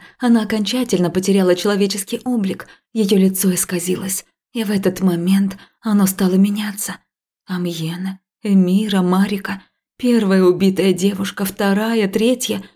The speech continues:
Мы стали свидетелями двенадцати личин девушки. Это ж сколько она народу уничтожила. Зато теперь стало понятно, откуда в ней столько силы. Одного я не могла понять. Откуда познание?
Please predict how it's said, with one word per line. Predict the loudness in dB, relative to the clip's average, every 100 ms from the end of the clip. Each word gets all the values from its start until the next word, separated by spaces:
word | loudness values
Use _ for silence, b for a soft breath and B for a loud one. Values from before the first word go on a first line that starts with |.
| _ _ 2
Мы | 2
стали | 2 0 0
свидетелями | 2 0 2 0 0 -2 0 -2 -4 B -6
двенадцати | 0 2 4 4 2 -2 0
личин | 0 0 2 2
девушки. | 0 -2 -6 -10 -12 -18 _ _ _ -18
Это | -10 -6
ж | -6
сколько | -6 -4 -2 0
она | 0 2
народу | 2 2 2 4
уничтожила. | 4 2 -2 -4 -4 -6 -8 -12 _ _ _
Зато | 0 2 2 0
теперь | 0 0 0
стало | -2 -4 -2
понятно, | 0 0 0 -2 -6 -8 B
откуда | -6 -4 0 2 2
в | 2
ней | 2 0
столько | 2 0 2 0
силы. | -2 -2 -4 -6 -12 _ _ _ _
Одного | 0 4 4 4 4
я | 4
не | 4
могла | 4 2 0 0
понять. | -4 -4 -8 -12 -18 _ _ -12
Откуда | -12 -8 -6 -4
познание? | -4 -4 -2 -4 -4 -8